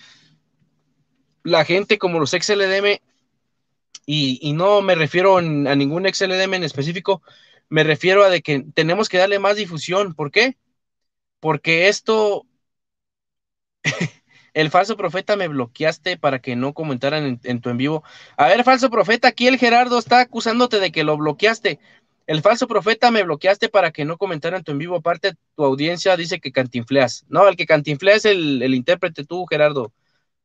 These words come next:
Este, el intérprete sí cantinflea cuando habla.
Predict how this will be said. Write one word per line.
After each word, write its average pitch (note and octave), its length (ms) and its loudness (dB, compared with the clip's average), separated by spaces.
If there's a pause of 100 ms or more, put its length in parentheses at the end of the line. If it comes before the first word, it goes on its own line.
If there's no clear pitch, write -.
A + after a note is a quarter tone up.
(200)
Este, B2+ 360 0
el C3+ 80 2
intérprete F3+ 420 2
sí G3 140 -6
cantinflea E3+ 580 0
cuando C#3 260 0
habla. D3+ 380 0